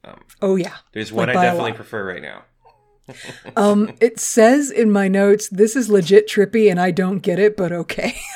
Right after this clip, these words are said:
Speaker 2: <laughs> So,
Speaker 1: Aw.
Speaker 2: <laughs> I
Speaker 1: It's true.
Speaker 2: apparently got lost here.
Speaker 1: Yeah, so inside,
Speaker 2: Ultimately.
Speaker 1: s-, inside
Speaker 2: Yeah,
Speaker 1: every
Speaker 2: go ahead.
Speaker 1: gem, there's a, there's a demi-plane, essentially, a
Speaker 2: Oh,
Speaker 1: re-, a,
Speaker 2: okay.
Speaker 1: a realm. And the Soul Realm is, uh, one of the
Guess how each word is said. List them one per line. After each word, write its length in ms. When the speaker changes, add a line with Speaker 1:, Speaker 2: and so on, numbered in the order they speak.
Speaker 2:
<laughs> 300
So, 240
Speaker 1:
Aw. 640
Speaker 2:
<laughs> 60
I 120
Speaker 1:
It's 140
true. 100
Speaker 2:
apparently 260
got 240
lost 520
here. 300
Speaker 1:
Yeah, 120
so 240
inside, 260
Speaker 2:
Ultimately. 260
Speaker 1:
s-, 100
inside 340
Speaker 2:
Yeah, 80
Speaker 1:
every 120
Speaker 2:
go 60
ahead. 100
Speaker 1:
gem, 60
there's 220
a, 200
there's 220
a 120
demi-plane, 680
essentially, 420
a 80
Speaker 2:
Oh, 120
Speaker 1:
re-, 80
a, 40
Speaker 2:
okay. 160
Speaker 1:
a 60
realm. 340
And 160
the 40
Soul 320
Realm 380
is, 520
uh, 400
one 200
of 100
the 340